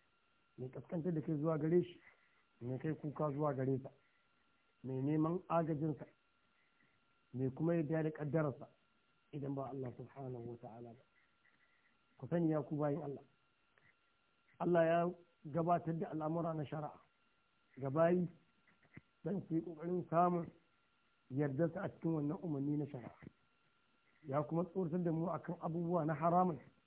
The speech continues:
wanda ya kamata mu kauce musu don mu yi ƙoƙarin kauce ma uquba da kuma azaba ta Allah subhanahu wa ta'ala, da samun aminci da yake wajensa da yardarsa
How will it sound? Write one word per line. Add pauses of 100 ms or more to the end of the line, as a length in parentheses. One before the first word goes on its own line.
(640)
wanda
ya
kamata
mu
kauce
musu (840)
don
mu
yi
ƙoƙarin
kauce
ma
uquba
da
kuma
azaba
ta
Allah
subhanahu
wa
ta'ala, (920)
da
samun
aminci
da
yake
wajensa (1160)
da
yardarsa